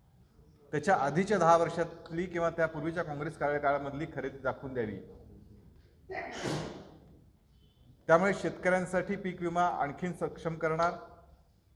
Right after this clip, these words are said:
आत्ता शेतकरी सन्मान निधी सहा हजार दिला जातो, त्याचबरोबर महाराष्ट्रामध्ये सहा हजार दिला जातो, बारा हजार आत्ता देतात, दिलाच जातो.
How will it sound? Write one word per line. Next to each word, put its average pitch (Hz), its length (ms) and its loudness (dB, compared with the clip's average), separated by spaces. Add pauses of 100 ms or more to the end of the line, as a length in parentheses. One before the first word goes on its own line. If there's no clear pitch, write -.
(280)
आत्ता 160 260 0
शेतकरी 160 400 -4
सन्मान 160 380 -2
निधी 156 180 -2
सहा 156 240 4
हजार 156 220 2
दिला 156 140 -2
जातो, 156 280 -2
त्याचबरोबर 151 380 0
महाराष्ट्रामध्ये 151 640 -2
सहा 151 180 0
हजार 151 160 -2
दिला 151 200 -6
जातो, 160 120 -6
बारा 139 220 2
हजार 143 180 -2
आत्ता 143 200 -4
देतात, 135 300 -6 (300)
दिलाच 143 200 -2
जातो. 151 300 -4